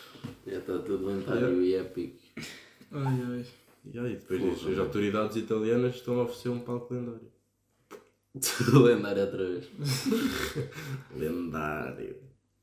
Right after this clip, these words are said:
Speaker 2: Mas pronto, é isso. <laughs> Bué da estranho. Ahm.
Speaker 1: Vocês já andaram à porrada? Tipo,
Speaker 3: Calma,
Speaker 1: a
Speaker 3: calma.
Speaker 1: sério?
Speaker 2: Isso é uma boa
Speaker 3: A
Speaker 2: pergunta.
Speaker 3: porrada, tipo, a partir de que ano?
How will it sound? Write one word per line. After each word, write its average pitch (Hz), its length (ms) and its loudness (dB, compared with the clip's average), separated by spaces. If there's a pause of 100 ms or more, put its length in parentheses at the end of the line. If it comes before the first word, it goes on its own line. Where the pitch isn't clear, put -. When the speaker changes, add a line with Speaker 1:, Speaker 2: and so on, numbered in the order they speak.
(100)
Speaker 2:
Mas 131 180 -10
pronto, - 340 -8
é - 120 -6
isso. - 200 -10 (160)
<laughs> - 1200 -16
Bué 85 180 -4
da 78 100 -2
estranho. - 420 -12 (1500)
Ahm. 80 520 -8 (1900)
Speaker 1:
Vocês - 180 -6
já 151 100 4
andaram 98 300 2
à 90 100 -4
porrada? 71 500 -14 (1080)
Tipo, - 140 -10
Speaker 3:
Calma, 156 180 4
Speaker 1:
a 131 40 2
Speaker 3:
calma. - 180 4
Speaker 1:
sério? 82 160 -2
Speaker 2:
Isso - 120 -4
é - 40 2
uma 98 80 2
boa 92 140 0
Speaker 3:
A - 20 -10
Speaker 2:
pergunta. 104 300 -2
Speaker 3:
porrada, 180 240 4
tipo, 170 180 0
a - 20 2
partir 165 300 2
de 151 120 -2
que 135 140 -8
ano? 117 140 -8